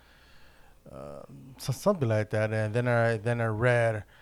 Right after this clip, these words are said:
then I read six for every two minutes. So, uh, you know,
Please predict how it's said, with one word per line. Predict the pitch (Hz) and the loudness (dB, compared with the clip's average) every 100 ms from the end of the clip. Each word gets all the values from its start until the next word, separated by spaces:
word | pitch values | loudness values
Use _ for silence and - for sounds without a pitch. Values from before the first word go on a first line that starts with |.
| - - | -20 -10
then | 117 117 | -2 0
I | |
read | 113 110 110 | 2 0 -2
six | - - 131 139 - - - - | -4 2 6 6 2 -10 -10 -12
for | - 113 | 0 2
every | 113 113 | 4 0
two | - 131 131 | 0 4 6
minutes. | 139 143 143 139 | 6 6 4 0
So, | - 113 107 - - 78 | -8 -6 -6 -8 -14 -16
uh, | 82 78 60 - 139 | -14 -14 -16 -16 -10
you | 123 | -2
know, | 113 120 | 0 0